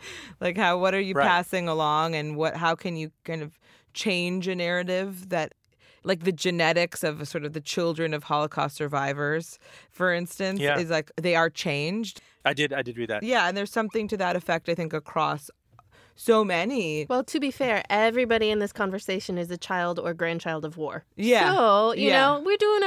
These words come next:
Speaker 3: okay, though.
Speaker 1: Yeah, we're
Speaker 3: <laughs>
Speaker 1: doing damn good.
Speaker 3: No, but Robin, that is so moving. And it's really, it's an incredible thing. And w-, to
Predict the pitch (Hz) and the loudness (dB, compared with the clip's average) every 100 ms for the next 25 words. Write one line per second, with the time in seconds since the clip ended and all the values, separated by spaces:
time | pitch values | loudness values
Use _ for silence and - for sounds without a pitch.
0 | 370 - 285 294 196 170 214 185 240 220 | 2 2 0 2 2 2 2 4 6 8
1 | 277 220 254 220 190 180 247 233 202 165 | 8 6 4 4 4 4 4 4 2 4
2 | 156 156 165 - 151 135 123 - - 302 | 2 2 -2 -2 -4 -4 -6 -6 -2 2
3 | 311 294 302 285 277 269 269 - 285 277 | 4 6 4 4 4 2 0 -2 -2 -2
4 | 285 254 226 226 202 160 156 208 214 208 | -2 -2 -2 -2 -4 -8 -8 -6 -6 -6
5 | 262 269 277 254 220 - 233 233 254 247 | -8 -6 -6 -6 -6 -6 -6 -6 -6 -4
6 | 269 254 220 208 202 202 190 208 - 82 | -4 -6 -6 -6 -6 -6 -8 -10 -12 -14
7 | 190 - 196 185 | -14 -8 -6 -4